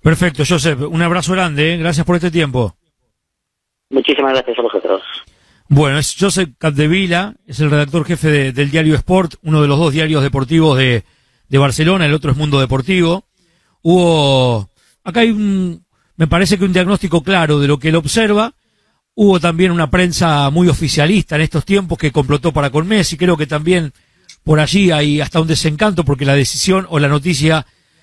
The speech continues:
Speaker 1: o la decisión de Messi ha sido que la noticia trascienda desde la Argentina y eso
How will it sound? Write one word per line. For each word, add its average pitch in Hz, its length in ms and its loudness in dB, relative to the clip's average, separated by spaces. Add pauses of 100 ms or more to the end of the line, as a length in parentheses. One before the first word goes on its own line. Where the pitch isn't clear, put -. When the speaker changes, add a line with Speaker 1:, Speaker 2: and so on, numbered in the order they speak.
(140)
Speaker 1:
o - 60 -4
la 151 80 4
decisión 156 380 2
de 170 80 -4
Messi 165 340 0
ha 151 80 0
sido 185 460 0 (420)
que 170 80 -2
la 156 80 0
noticia 160 320 0
trascienda 180 480 -2
desde 147 140 2
la 147 40 0
Argentina 170 500 0
y 151 100 2
eso 135 440 0